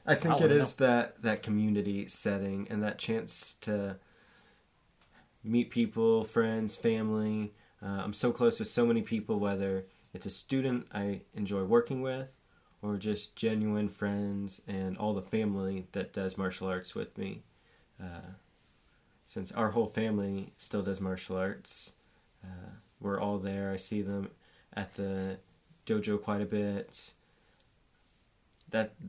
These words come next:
Speaker 1: that alone is one, one thing that helps you is when you have that family there with you.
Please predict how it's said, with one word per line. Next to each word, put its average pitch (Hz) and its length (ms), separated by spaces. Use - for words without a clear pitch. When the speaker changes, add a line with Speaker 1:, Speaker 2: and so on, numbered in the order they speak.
Speaker 1:
that 120 180
alone 107 340
is 95 360
one, 110 280
one 107 420
thing 95 180
that 92 140
helps 107 340
you 98 80
is 92 100
when 95 120
you 92 80
have 95 340
that 92 340
family 101 440
there 87 240
with 90 260
you. 107 260